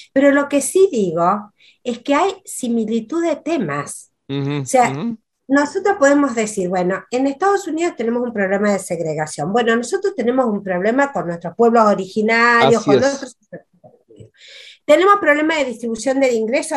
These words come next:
Speaker 1: Estados Unidos lo tiene, nosotros lo tenemos. Tenemos problemas de costo de la educación, Estados Unidos lo tiene, nosotros
Speaker 2: De
Speaker 1: tenemos.
Speaker 2: corrupción.
Speaker 1: De corrupción, de costo de la salud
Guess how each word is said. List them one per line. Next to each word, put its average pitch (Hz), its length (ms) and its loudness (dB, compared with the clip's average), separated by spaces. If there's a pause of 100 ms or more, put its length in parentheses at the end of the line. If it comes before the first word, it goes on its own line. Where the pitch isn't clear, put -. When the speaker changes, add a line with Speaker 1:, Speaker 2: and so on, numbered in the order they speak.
Speaker 1:
Estados 208 400 -4
Unidos 208 300 0
lo 240 180 0
tiene, 269 440 0
nosotros 208 500 -6
lo 151 140 -8
tenemos. 131 420 -20
Tenemos 392 400 4
problemas 240 400 2
de 226 160 -2
costo 226 280 2
de 240 100 2
la 196 120 -2
educación, 196 640 0
Estados 226 400 0
Unidos 226 300 0
lo 208 160 -6
tiene, 247 380 -4
nosotros 156 360 -16
Speaker 2:
De 135 100 4
Speaker 1:
tenemos. 151 180 -6
Speaker 2:
corrupción. 151 680 -2 (460)
Speaker 1:
De 381 260 2
corrupción, 285 760 4
de 254 160 0
costo 403 300 2
de 370 100 4
la 277 100 0
salud 240 380 0